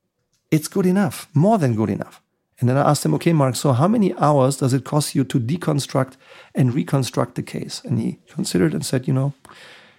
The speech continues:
it's probably ten hours." "How many cases a year do you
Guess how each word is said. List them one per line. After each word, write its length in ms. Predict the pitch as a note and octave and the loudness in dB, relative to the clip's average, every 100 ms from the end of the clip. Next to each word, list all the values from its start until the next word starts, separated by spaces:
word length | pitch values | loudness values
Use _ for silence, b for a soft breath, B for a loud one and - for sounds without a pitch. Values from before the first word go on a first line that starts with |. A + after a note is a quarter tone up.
| B _ | B _
it's 100 | - | -20
probably 360 | - C#3 C#3+ | -4 0 0
ten 220 | B2+ - D3 | 0 0 2
hours." 380 | D3 F#3+ G#3 - _ _ _ | 2 0 -2 -12 _ _ _
"How 140 | - F#3+ | 0 2
many 180 | A#3 B3 | 2 2
cases 480 | - D#3 - C3+ | 0 0 0 0
a 60 | D3+ | 2
year 200 | C3+ D3 | 2 2
do 100 | C3+ | 2
you 400 | C#3 C#3+ C#3+ - | 2 2 2 -2